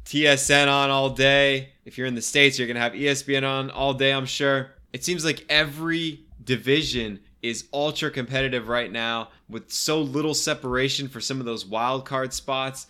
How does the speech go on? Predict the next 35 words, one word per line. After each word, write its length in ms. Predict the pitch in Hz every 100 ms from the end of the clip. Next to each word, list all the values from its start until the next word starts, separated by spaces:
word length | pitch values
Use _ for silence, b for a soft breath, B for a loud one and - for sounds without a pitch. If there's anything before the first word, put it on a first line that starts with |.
| -
One 580 | 113 110 139 175 160 147
move 600 | 151 165 127 98 - _ _
may 200 | 113 131
be 180 | 131 147
all 260 | - 143 151
you 280 | 127 147
need 480 | 135 135 147 123 104 _ -
to 80 | 110
get 260 | 139 139
you 140 | 143 135
over 180 | 127
the 80 | 120
top. 560 | 110 123 139 117 - _ - - _
And 180 | 107 117
one 120 | 160
of 40 |
the 60 | 151
perks 560 | - 160 156 - - - b -
of 80 | 104
being 240 | 131 143
unemployed 760 | 151 156 139 165 139 113 107 - -
is 140 | 104
I 100 | 117
got 100 | 123
all 160 | 135 143
day 160 | 139 139
to 60 |
sit 220 | 131 147
here 200 | 135 135
and 80 | 123
watch 280 | 127 135 135
these 180 | 139 127
trades 380 | - 135 135 123
roll 300 | 139 139 131
in, 220 | 107